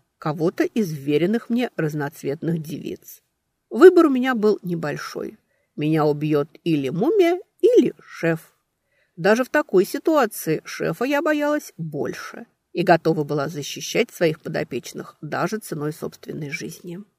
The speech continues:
Наконец-то самая сообразительная из жен шейха перестала нарезать круги и биться о витрины с экспонатами и выскочила в открытую дверь, ведущую в предыдущий зал.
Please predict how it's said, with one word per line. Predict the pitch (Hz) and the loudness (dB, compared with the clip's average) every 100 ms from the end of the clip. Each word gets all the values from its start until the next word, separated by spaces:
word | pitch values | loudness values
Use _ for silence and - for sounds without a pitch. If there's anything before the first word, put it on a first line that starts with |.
| _ _ _ - | _ _ _ -10
Наконец-то | 262 262 330 403 - - 185 | -2 4 6 6 4 0 -2
самая | - 196 175 160 | -2 -2 0 -2
сообразительная | 160 175 170 185 294 427 370 339 320 | -2 -4 0 0 0 4 4 6 4
из | 302 | 0
жен | 285 294 | 0 -2
шейха | 277 - 269 262 - 240 247 _ _ | -4 -4 -2 -4 -4 -4 -4 _ _
перестала | 349 415 - 247 214 208 | 6 6 6 4 6 4
нарезать | 208 202 202 190 | 2 2 2 0
круги | - 190 180 175 | 0 0 0 -2
и | 180 196 | -2 -4
биться | 160 170 165 - | -2 -4 -4 0
о | 180 | 2
витрины | 170 165 170 160 160 | 0 0 0 0 0
с | 160 | -4
экспонатами | 170 - 151 156 151 - 156 151 156 _ _ _ | -10 -6 -4 -2 -4 -4 -4 -4 -6 _ _ _
и | 175 | 0
выскочила | 147 180 - 311 - 285 - | 4 2 2 -4 -2 -4 -2
в | 175 | -2
открытую | 151 160 160 - 160 | -2 -2 -2 0 0
дверь, | 160 143 131 - - | -2 -4 -6 -6 -6
ведущую | 156 139 139 156 - 147 | -6 -4 -6 -8 -6 -6
в | - _ _ | -8 _ _
предыдущий | 151 151 147 139 135 - 147 | -6 -4 -4 -6 -12 -10 -10
зал. | 180 135 147 208 | -8 -10 -10 -14